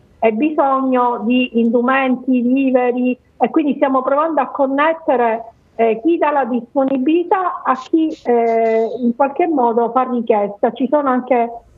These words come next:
eh, Caritas, dei conventi che hanno ospitato famiglie, eh, e quindi veramente stiamo cercando di mettere a sistema questa ca-, mm, catena di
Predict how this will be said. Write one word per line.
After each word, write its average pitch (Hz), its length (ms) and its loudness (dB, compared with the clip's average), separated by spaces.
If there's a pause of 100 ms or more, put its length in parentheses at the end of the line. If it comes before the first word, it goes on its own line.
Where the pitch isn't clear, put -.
(180)
eh, 214 220 2
Caritas, 247 800 0
dei 233 220 0
conventi 247 840 -2
che 240 100 2
hanno 233 300 -2
ospitato 233 480 -2
famiglie, 269 720 0 (360)
eh, 226 540 0
e 254 120 -2
quindi 294 500 -2
veramente 254 680 0
stiamo 240 600 0
cercando 285 420 0
di 262 140 0
mettere 277 320 0
a 240 160 -2
sistema 262 680 -2 (300)
questa 233 600 0
ca-, 226 360 0
mm, 226 280 0
catena 254 380 0
di 247 60 -4